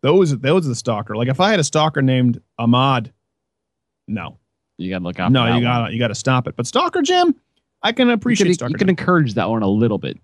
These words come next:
Speaker 2: Cautiously encourage.
Speaker 1: Tell you what, though, Stalker Jim loves his Lindsey Sterling.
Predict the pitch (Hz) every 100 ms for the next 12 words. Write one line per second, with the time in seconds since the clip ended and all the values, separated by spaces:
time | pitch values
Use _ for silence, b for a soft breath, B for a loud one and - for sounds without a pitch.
0 | _ _ - - 185 165 123 104 95 92
1 | 67 76 - b b _ - 175 202 220
2 | 170 131 - 151 165 151 135 120 131 127
3 | 123 117 113 104 104 90 -